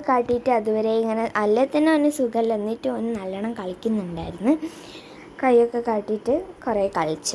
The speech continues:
ഓന് കേട്ടോ. പിന്നെ അപ്പോഴത്തേക്കും ഞങ്ങളൊക്കെ എത്തിയിട്ടുണ്ടായിരുന്നു. ഞങ്ങൾ, ഏഹ്, ഓട്ടോറിക്ഷ വന്ന് അതിലാണ് ഞങ്ങൾ ഉണ്ടായിരുന്നത്. ഇതാ ഞങ്ങളുടെ ഓട്ടോറിക്ഷ.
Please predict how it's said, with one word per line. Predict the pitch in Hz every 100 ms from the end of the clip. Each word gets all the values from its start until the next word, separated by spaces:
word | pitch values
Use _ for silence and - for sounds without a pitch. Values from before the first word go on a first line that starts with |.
| 175
ഓന് | 160
കേട്ടോ. | 160 - 165 196 - - -
പിന്നെ | 269 277 277
അപ്പോഴത്തേക്കും | 294 294 311 359 330
ഞങ്ങളൊക്കെ | 269 247 240 - 269 - 208
എത്തിയിട്ടുണ്ടായിരുന്നു. | - 240 247 214 190 190 190 226 269
ഞങ്ങൾ, | 214 190 170 180
ഏഹ്, | 196 -
ഓട്ടോറിക്ഷ | 202 185 190 - 214 180
വന്ന് | 175 196 302 - - - - - - -
അതിലാണ് | 214 220 190 208 240 233
ഞങ്ങൾ | 196 202 202 185
ഉണ്ടായിരുന്നത്. | 180 185 185 190 247 320 320 - - - - - - - - - - - - - - - - - - - - - - - - - - - - 220
ഇതാ | 202 190
ഞങ്ങളുടെ | 185 185 185 262 -
ഓട്ടോറിക്ഷ. | 392 370 349 -